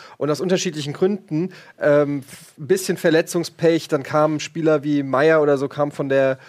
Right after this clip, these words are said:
äh, von der Olympia spät und so. Es war einfach noch nicht so alles, die Mechanismen haben noch nicht so ineinander gegriffen, aber die, die individuellen,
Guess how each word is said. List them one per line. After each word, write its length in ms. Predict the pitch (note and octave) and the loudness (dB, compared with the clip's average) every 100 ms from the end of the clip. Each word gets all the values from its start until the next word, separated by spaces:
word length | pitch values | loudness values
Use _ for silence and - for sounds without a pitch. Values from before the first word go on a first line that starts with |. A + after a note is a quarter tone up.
| - - - | -20 -20 -2
äh, 280 | C#3 C3+ | 2 2
von 140 | B2+ C3+ | 2 0
der 100 | C#3 | 0
Olympia 400 | C#3 F3 E3+ D#3 | 2 0 0 0
spät 300 | - E3+ D#3+ | 0 0 0
und 80 | D3 | 0
so. 80 | |
Es 180 | D3+ B2+ | -4 -2
war 140 | E3 F#3 | 2 2
einfach 240 | F#3 F#3 | 2 0
noch 80 | F3 | 0
nicht 180 | F#3+ - | -2 0
so 300 | F3+ F3+ F3+ - - | 2 2 0 -16 -4
alles, 420 | C#3+ F#3 - - G#2 D3+ | 0 0 0 -6 -10 -6
die 80 | |
Mechanismen 540 | D3+ D#3+ E3+ G#3 G#3 E3+ | -2 0 2 2 0 2
haben 100 | F#3 | 2
noch 80 | F3 | 0
nicht 140 | F#3 | -2
so 80 | F3+ | -2
ineinander 420 | D#3 D#3 E3+ G3+ | 0 0 2 0
gegriffen, 600 | C#3 - C3+ - D#3 F#3+ - - | 0 -6 -6 -4 -6 -8 -14 -6
aber 160 | C3+ D3 | -2 0
die, 300 | D3 D3+ D3+ | 0 -2 -4
die 200 | C#3+ E3 | -6 -4
individuellen, 1000 | F3+ D#3+ E3 D#3+ D#3 F3 F#3 F3+ E3 | -2 0 0 2 4 4 4 2 -2